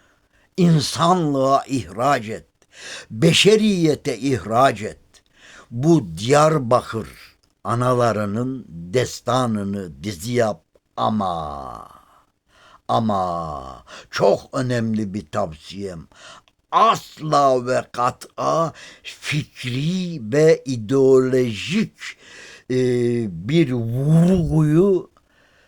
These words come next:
e, sakın belirtme. Salt samimiyet ve sadakatla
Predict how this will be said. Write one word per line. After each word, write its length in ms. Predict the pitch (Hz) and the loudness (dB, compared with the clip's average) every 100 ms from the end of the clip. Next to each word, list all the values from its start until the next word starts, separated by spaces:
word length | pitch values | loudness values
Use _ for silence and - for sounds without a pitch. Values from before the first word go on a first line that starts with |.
| _ - | _ -14
e, 320 | 87 90 85 82 | -10 -8 -8 -10
sakın 1120 | - - - - 107 - 170 180 156 110 90 | -12 -14 -6 -2 -2 0 0 0 0 -2 0
belirtme. 800 | 143 135 143 - - 87 78 71 _ _ _ _ - - - | 0 0 -2 -4 -12 -14 -14 -18 _ _ _ _ -20 -20 -12
Salt 760 | - - - - 165 180 147 - - | -8 -6 -4 -4 0 0 -2 -8 -18
samimiyet 1700 | - - - 127 113 139 135 135 127 107 110 120 175 185 _ - - _ _ _ _ _ - | -16 -14 -8 -6 -2 -2 -2 -2 -4 -6 -4 0 0 0 _ -20 -20 _ _ _ _ _ -14
ve 520 | 92 131 131 113 - _ _ _ _ | -4 2 2 0 -6 _ _ _ _
sadakatla 1500 | - - 139 127 139 120 - - 156 170 _ 107 113 107 | -12 -4 -4 -2 -4 -6 -10 -4 -2 -2 _ -8 -6 -8